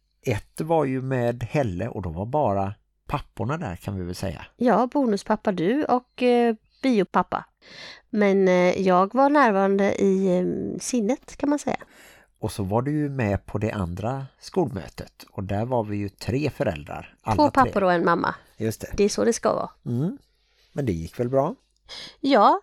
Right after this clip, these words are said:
Speaker 2: jag tycker att de har vant sig nu vid att det inte bara kan vara biologiska föräldrar som trillar förbi. Även om det var lite sådär, de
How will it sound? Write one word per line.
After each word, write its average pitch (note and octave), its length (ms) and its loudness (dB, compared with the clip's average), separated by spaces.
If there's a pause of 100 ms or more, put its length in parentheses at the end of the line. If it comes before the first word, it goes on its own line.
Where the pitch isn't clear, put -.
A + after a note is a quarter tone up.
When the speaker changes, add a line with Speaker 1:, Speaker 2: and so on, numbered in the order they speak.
Speaker 2:
jag B3 180 -2
tycker D4+ 260 0
att A#3+ 140 2
de C4 140 2
har C4+ 140 6
vant G#3+ 320 4
sig C#4+ 160 2
nu B3+ 200 4
vid G#3+ 220 4
att F#3+ 240 -2
det F3+ 560 4
inte F#3 360 0
bara E3+ 260 2
kan D#3 580 -4
vara D3+ 420 0
biologiska F3 640 -2
föräldrar - 300 -4
som - 120 -8
trillar - 280 -6
förbi. - 340 -8 (420)
Även F3+ 240 2
om E3+ 300 0
det F3+ 240 0
var E3+ 180 4
lite F#3+ 240 0
sådär, E3 160 2
de E3 180 0